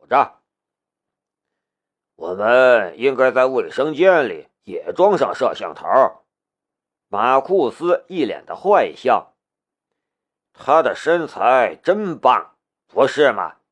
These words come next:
拉尔夫说道。房间里的监控摄像头和窃听器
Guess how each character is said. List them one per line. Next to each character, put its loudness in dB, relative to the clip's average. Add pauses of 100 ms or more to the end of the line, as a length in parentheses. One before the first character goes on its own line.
(1160)
拉 4
尔 0
夫 2
说 0
道。 -10 (1600)
房 -2
间 0
里 0
的 -2
监 -6
控 -8
摄 -2
像 -8
头 -16 (340)
和 -4
窃 -6
听 -10
器 -8